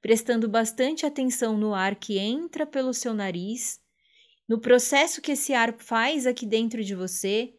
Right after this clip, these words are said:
e quando você soltar, solta pela boca, também prestando atenção nesse ar indo embora e deixando ir todas essas angústias, todas essas frustrações.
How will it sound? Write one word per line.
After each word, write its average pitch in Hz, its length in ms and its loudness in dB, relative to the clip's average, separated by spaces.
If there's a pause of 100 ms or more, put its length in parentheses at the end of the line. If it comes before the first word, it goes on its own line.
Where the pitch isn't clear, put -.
(360)
e 220 60 -2
quando 294 220 0
você 294 300 2
soltar, 233 840 2
solta 294 440 -2
pela 277 240 0
boca, 254 760 2 (840)
também 233 360 2
prestando 247 360 0
atenção 226 380 -2
nesse 226 300 0
ar 208 140 2
indo 214 180 0
embora 220 340 2
e 233 60 0
deixando 254 460 -2
ir 262 100 -2
todas 285 340 -4
essas 285 340 -6
angústias, 185 600 -6
todas 233 300 -6
essas 220 280 -6
frustrações. 175 920 -12